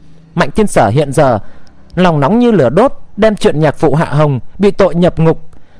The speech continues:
mấy ngày nữa là bị đình trượng, nói cho Kha Chi Phủ hay. Thầm nghĩ Kha Chi Phủ dù sao cũng là quan viên chánh thứ phẩm, có thể sẽ nghĩ ra biện pháp gì đó. Do tin tức là được Hạ phu nhân dùng tiền thông quan hệ với Cẩm Y vệ,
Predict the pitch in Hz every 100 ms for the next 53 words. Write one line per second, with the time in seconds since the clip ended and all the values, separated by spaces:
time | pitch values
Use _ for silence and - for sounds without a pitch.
0 | - - 165 247 208 123 190 277 - -
1 | 190 170 190 165 175 - 190 135 - -
2 | - 170 - 220 - 214 208 208 - 113
3 | 185 190 180 - - - - 151 139 220
4 | 269 226 202 202 - 143 110 160 135 -
5 | 190 180 - - - 262 247 - 220 190
6 | 226 208 - 175 226 202 233 - 131 101
7 | - - - 269 208 117 175 226 214 226
8 | 220 196 - 165 - 247 269 156 110 120
9 | 196 - - - - - - _ _ -
10 | 151 190 190 190 - 294 - - 170 165
11 | 170 - 170 - 226 220 226 214 - -
12 | 160 131 151 120 202 196 202 196 190 -
13 | - 160 214 - 120 196 156 143